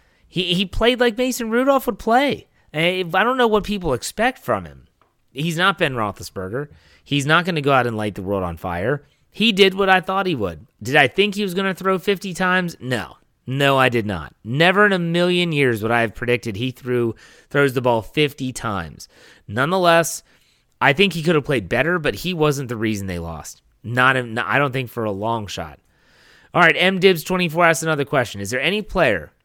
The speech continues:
that you are looking forward to seeing in game action, I E Karl Joseph or someone like him?" Well, um, I'm actually kind of, if, if the Steelers are without one of their guards, I'm kind of anxious to see what B J Finney brings.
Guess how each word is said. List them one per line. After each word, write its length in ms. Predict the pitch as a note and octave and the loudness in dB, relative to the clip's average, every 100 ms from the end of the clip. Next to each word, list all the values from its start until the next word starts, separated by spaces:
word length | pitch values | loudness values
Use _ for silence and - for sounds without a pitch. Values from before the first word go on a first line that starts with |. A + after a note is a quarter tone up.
| - | -4
that 220 | A#2+ B2 | 0 0
you 220 | B2 E3+ | 0 0
are 80 | F3+ | 2
looking 320 | E3+ E3 D#3+ C#3 | 2 0 0 -8
forward 280 | - D3 | 0 0
to 60 | C3+ | 0
seeing 460 | - C#3+ C#3+ C#3+ C#3+ - | -2 -2 0 -2 -6 -4
in 480 | D3+ E3+ F3 F3+ C3 | 0 2 0 -4 -6
game 300 | C#3+ D3+ D3+ | -2 0 0
action, 440 | C#3 C3+ C3 C3+ | 0 0 0 -6
I 200 | B2 A#2 | -6 -4
E 180 | C3 B2 | -2 -4
Karl 300 | A#2 C#3 C#3 | -4 -2 -2
Joseph 400 | B2+ B2+ A#2+ A#2+ | 0 -2 -2 -6
or 80 | G2 | -8
someone 520 | - C3+ B2 B2 A#2 A#2 | -6 -4 -4 -4 -6 -8
like 320 | G#2+ A2 G2+ | -6 -4 -6
him?" 320 | - E2+ B1 _ _ _ _ _ _ - | -8 -14 -16 _ _ _ _ _ _ -2
Well, 400 | G#3 A#3+ B3 - - | 2 4 2 -2 -6
um, 680 | E3+ G3 G3+ G3+ F#3+ E3+ D3+ - _ - | 0 2 4 2 0 -4 -8 -16 _ -2
I'm 140 | E3 | 0
actually 400 | G3 G#3+ - F#3+ | 0 -4 -2 -2
kind 340 | D3+ - C#3+ D3 | -2 -2 -2 2
of, 320 | C#3+ A#2+ A2+ _ _ _ | 2 0 -6 _ _ _
if, 460 | G3+ F#3+ A#2 - - _ _ _ _ _ _ _ _ _ _ - | 10 10 8 2 -16 _ _ _ _ _ _ _ _ _ _ 2
if 180 | F3 E3+ | 2 4
the 80 | |
Steelers 400 | F3 - E3+ D#3+ | -2 -2 0 0
are 60 | C#3+ | 0
without 260 | B2+ C3+ C3 | 0 0 0
one 120 | B2+ | 0
of 60 | |
their 120 | G#2 G2 | -2 -2
guards, 280 | C3 C3+ | 0 0
I'm 120 | G2+ - | -2 -6
kind 240 | E3 G#3 | -6 -4
of 60 | D3 | -2
anxious 320 | C3 - A2 | -2 -4 -10
to 60 | |
see 280 | G2+ - B2 | -8 -4 -2
what 200 | A2+ A#2 | 0 -2
B 140 | A2 B2 | -2 -2
J 200 | A2+ G2 | -2 -2
Finney 260 | B2 C3+ | -4 -6
brings. 400 | C#3+ D3 E3 E3 | -2 -2 -4 -10